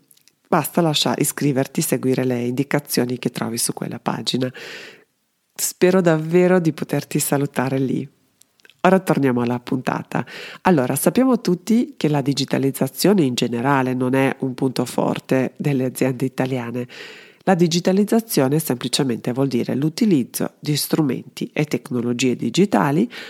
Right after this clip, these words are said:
per rendere più efficienti i processi e i flussi aziendali. Esiste anche un indice. Si chiama desi, ovvero l'indice di digitalizzazione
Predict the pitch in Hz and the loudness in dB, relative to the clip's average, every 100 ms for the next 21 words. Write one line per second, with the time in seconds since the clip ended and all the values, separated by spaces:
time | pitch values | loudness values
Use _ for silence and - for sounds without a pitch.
0 | - _ 254 214 123 123 131 135 - 135 | -20 _ 2 2 2 0 -2 -2 0 -2
1 | 123 156 - 104 110 - 147 - 151 - | 0 -2 -2 -4 -4 -6 -4 -4 -2 -4
2 | - - 139 135 - 135 120 113 123 123 | -4 -4 -2 -2 -2 -6 -4 -6 -6 -4
3 | - 123 120 127 127 123 110 113 127 - | -2 -2 0 0 0 0 -2 -2 -4 -8
4 | - - - - - _ 214 175 156 - | -20 -20 -20 -20 -20 _ 2 4 4 2
5 | 151 120 - 156 - 143 131 123 120 123 | 2 0 0 0 0 -2 -2 -4 -4 -4
6 | - 131 123 123 _ _ _ _ _ _ | -2 -2 -4 -10 _ _ _ _ _ _
7 | - - - 165 139 127 113 101 98 156 | -12 -8 0 2 2 2 0 -2 0 0
8 | 226 - 165 151 147 139 - 156 185 190 | 0 0 2 4 4 2 0 0 2 2
9 | 156 147 - 123 135 131 135 135 131 135 | 0 -2 -2 -2 -2 -2 -2 -4 -2 0
10 | 131 131 139 131 - 151 139 117 | 0 0 -2 -2 0 0 0 -2